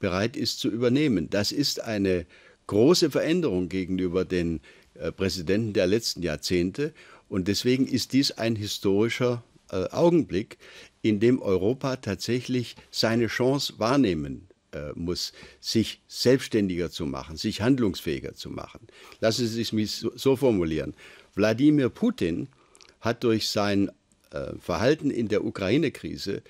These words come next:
dazu beigetragen, dass die nato sozusagen einen zweiten Frühling erlebte.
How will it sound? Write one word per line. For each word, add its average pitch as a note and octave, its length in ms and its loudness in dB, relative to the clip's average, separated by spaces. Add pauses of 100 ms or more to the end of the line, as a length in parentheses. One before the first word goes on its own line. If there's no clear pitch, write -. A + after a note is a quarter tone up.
(220)
dazu G2 320 -2
beigetragen, A2+ 760 0
dass G2 260 -2
die F2+ 160 -4
nato A2 480 2
sozusagen F#2 720 -2
einen G2+ 240 -2
zweiten G#2+ 400 -2
Frühling G2+ 440 0
erlebte. C2+ 560 -12